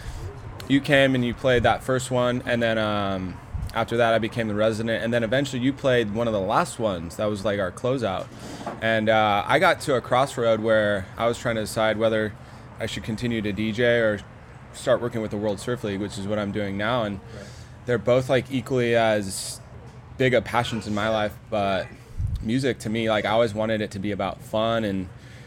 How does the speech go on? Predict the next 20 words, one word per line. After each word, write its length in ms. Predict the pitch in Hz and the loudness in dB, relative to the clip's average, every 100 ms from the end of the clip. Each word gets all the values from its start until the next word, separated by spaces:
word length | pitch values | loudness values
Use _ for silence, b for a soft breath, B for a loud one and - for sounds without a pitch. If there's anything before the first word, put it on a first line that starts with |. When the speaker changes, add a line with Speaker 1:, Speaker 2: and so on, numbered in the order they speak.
| B B - - | B B -18 -2
Speaker 1:
always 300 | 104 117 110 | 6 6 6
have 200 | 110 120 | 2 2
it 140 | 117 - - - | 2 0 -6 2
never 260 | 131 131 | 4 6
become, 320 | 127 127 131 120 | 4 2 2 2
like, 140 | 107 | 0
a 60 | 98 | -2
serious 380 | - 120 104 | 0 0 0
job. 440 | - 107 123 185 196 - | 2 4 6 4 0 -4
And 240 | 113 113 110 - | 0 0 0 -4
it 140 | 120 | -4
seems 200 | - 147 | 0 2
like 160 | 139 127 | 4 4
you've 200 | 131 127 - - | 0 -2 -10 -2
been 140 | 123 | 0
able 180 | 123 110 | 2 0
to 100 | 104 | 0
maintain 640 | 107 107 98 104 110 104 | 0 0 -2 -2 0 0
that, 240 | 101 95 87 | 0 0 0
like, 180 | 98 | -4